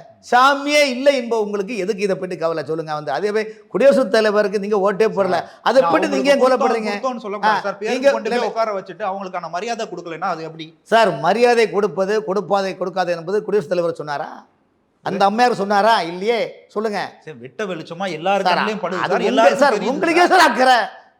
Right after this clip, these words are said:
Speaker 1: இது உங்களுக்கே சார் அவ்வளவு அக்கறை. சொல்லுங்க சார், ஓட்டு போடாத உங்களுக்கு,
Speaker 2: அதான் நானும்
Speaker 1: இந்த
Speaker 2: கேக்குறேன்,
Speaker 1: நாட்டின் மீது
Speaker 2: இவருக்கு
Speaker 1: பக்தி
Speaker 2: எதுக்கு
Speaker 1: இல்லாதவங்களுக்கு,
Speaker 2: அக்கறை? கே பி
Speaker 1: இந்த
Speaker 2: ராமலிங்கத்துக்கு
Speaker 1: நாட்டின்
Speaker 2: எதுக்கு
Speaker 1: மீது
Speaker 2: அக்கறை?
Speaker 1: தேசபக்தி இல்லாதவங்களுக்கு நீங்கள் இதெல்லாம் பேசாதீங்க சார். வந்து
Speaker 2: கே பி ராமலிங்கத்துக்கு
Speaker 1: சொல்லுங்க.
Speaker 2: எதுக்கு இந்த அக்கறை? அவருக்கு எதுக்கு இந்த தேவை?
Speaker 1: சார், ஒரு விஷயம் சார், இன்னைக்கு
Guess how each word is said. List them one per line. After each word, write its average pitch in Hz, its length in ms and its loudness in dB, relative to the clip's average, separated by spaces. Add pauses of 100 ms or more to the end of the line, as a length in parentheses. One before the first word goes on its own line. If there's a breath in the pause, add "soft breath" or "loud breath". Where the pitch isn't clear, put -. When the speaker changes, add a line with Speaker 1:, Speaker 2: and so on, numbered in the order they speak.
Speaker 1:
இது 220 120 -6
உங்களுக்கே 302 400 0
சார் 339 120 4
அவ்வளவு 285 280 6
அக்கறை. 247 240 0
சொல்லுங்க 226 360 -2
சார், 269 200 0 (140)
ஓட்டு 285 360 0
போடாத 240 280 0
உங்களுக்கு, 202 420 0
Speaker 2:
அதான் 247 160 2
நானும் 233 240 -2
Speaker 1:
இந்த 202 60 0
Speaker 2:
கேக்குறேன், 214 120 2
Speaker 1:
நாட்டின் 277 200 2
மீது 269 140 0
Speaker 2:
இவருக்கு 226 240 4
Speaker 1:
பக்தி 277 180 -2
Speaker 2:
எதுக்கு - 20 0
Speaker 1:
இல்லாதவங்களுக்கு, 240 480 2
Speaker 2:
அக்கறை? 226 200 2
கே 247 60 0
பி 240 80 -8
Speaker 1:
இந்த 226 80 -4
Speaker 2:
ராமலிங்கத்துக்கு 214 260 0
Speaker 1:
நாட்டின் 285 220 2
Speaker 2:
எதுக்கு 277 80 -2
Speaker 1:
மீது 262 140 4
Speaker 2:
அக்கறை? 233 160 4
Speaker 1:
தேசபக்தி 262 360 2
இல்லாதவங்களுக்கு 226 640 0 (300)
நீங்கள் 302 320 -2
இதெல்லாம் 294 260 0
பேசாதீங்க 302 440 4
சார். 226 160 2
வந்து 214 220 2
Speaker 2:
கே 254 140 0
பி 226 60 -2
ராமலிங்கத்துக்கு 226 280 -4
Speaker 1:
சொல்லுங்க. 202 300 -4
Speaker 2:
எதுக்கு 214 280 -6
இந்த 214 140 -4
அக்கறை? 196 280 -2
அவருக்கு 202 300 -4
எதுக்கு 214 220 -10
இந்த 202 60 -10
தேவை? 196 320 -6 (200)
Speaker 1:
சார், 269 300 4 (520)
ஒரு 220 180 2
விஷயம் 254 300 2
சார், 226 180 4
இன்னைக்கு 226 640 -4